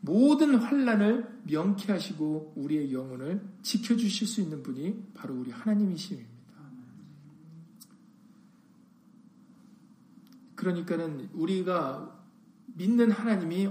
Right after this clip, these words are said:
어떤 분이신지를 우리가 깨달아 알아서 우리가 그 사랑을 이제는 마음으로 느끼고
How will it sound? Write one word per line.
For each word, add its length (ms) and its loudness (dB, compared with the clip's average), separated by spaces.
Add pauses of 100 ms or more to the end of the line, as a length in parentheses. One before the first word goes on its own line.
어떤 360 0
분이신지를 600 0
우리가 300 -4
깨달아 340 0
알아서 640 -8 (800)
우리가 240 -4
그 240 -8
사랑을 460 -4
이제는 380 -6
마음으로 520 2
느끼고 720 -6